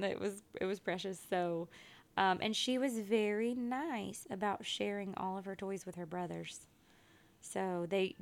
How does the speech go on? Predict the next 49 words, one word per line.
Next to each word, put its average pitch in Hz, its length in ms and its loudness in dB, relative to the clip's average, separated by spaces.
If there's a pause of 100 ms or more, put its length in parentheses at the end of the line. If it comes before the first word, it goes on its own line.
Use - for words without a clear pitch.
(140)
they 190 140 6
kept, - 340 -2 (100)
she 226 200 4
was 208 140 6
asleep 185 340 0
for 175 180 4
a 160 120 2
while, 160 420 0 (540)
and 175 140 0
they 175 60 2
kept 180 200 2
asking 180 380 0
to 175 80 0
open 175 280 -2
stuff, 175 260 -2
and 170 80 -4
we 170 80 -4
told 170 200 -4
them 165 320 -6
they 175 80 -2
had 170 140 -2
to 170 80 -6
wait 165 160 -2
till 175 80 -6
she - 180 -4
woke 175 220 -2
up, 185 160 2
and 180 200 -2
they'd 180 160 -4
bring 196 220 0
her 220 140 -2
stuff 233 220 -2
and 214 80 -4
be 202 80 -2
like, 185 100 -6 (120)
"Abby, 202 360 -4
can 202 140 -6
we 233 140 -6
open 214 340 -4
this?" 254 300 -4
And 180 140 -6
she's - 220 -10
like, - 100 -14 (120)
"Yes, 403 380 0
you 381 140 -2
can - 140 -8
play 339 180 -4
with - 200 -10
it." - 120 -8